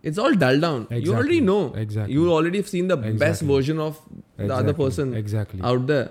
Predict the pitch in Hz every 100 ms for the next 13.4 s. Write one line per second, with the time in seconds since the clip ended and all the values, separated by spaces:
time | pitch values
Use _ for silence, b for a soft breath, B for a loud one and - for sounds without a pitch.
0 | - 107 101 110 101 98 90 B B B
1 | 127 143 156 160 139 151 143 120 - 127
2 | 113 113 107 104 104 101 101 98 98 90
3 | - - - 185 143 247 240 214 247 165
4 | 156 190 131 107 165 139 131 160 180 170
5 | 156 156 170 165 160 123 131 131 123 117
6 | 107 101 98 92 - B 135 127 135 185
7 | 180 165 110 113 143 185 196 147 165 202
8 | 156 107 120 135 139 196 208 226 139 147
9 | 170 185 160 160 160 123 123 120 135 143
10 | 110 101 123 123 131 127 151 131 B B
11 | B - 143 143 120 120 120 127 151 139
12 | 127 139 120 117 120 113 113 104 92 104
13 | 101 95 90